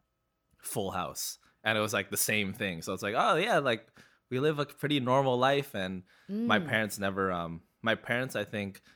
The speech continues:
Speaker 1: they never wanted to, like, I guess, like, uh, expose me to, like, their hardships when I was younger.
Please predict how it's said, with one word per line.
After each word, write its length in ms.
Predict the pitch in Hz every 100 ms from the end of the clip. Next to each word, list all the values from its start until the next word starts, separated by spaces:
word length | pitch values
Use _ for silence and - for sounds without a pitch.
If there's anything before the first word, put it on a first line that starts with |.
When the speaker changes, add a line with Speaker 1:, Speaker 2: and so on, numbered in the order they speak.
| _ _ _ -
Speaker 1:
they 80 |
never 220 | 98 95 104
wanted 420 | 87 82 90 82
to, 100 | 92
like, 320 | 82 80 - _ _ _ _ -
I 100 | 85
guess, 280 | 80 78 -
like, 220 | 76 -
uh, 260 | 76 71 76 _ _ _ _ _ _ _ - _ _ _ -
expose 560 | 87 - - 90 92
me 160 | 101 95
to, 240 | - 87
like, 180 | 80 76
their 320 | 85 80 78 80
hardships 540 | - 82 - 120 -
when 100 | 90
I 80 | 78
was 100 | 80
younger. 460 | 71 76 113 160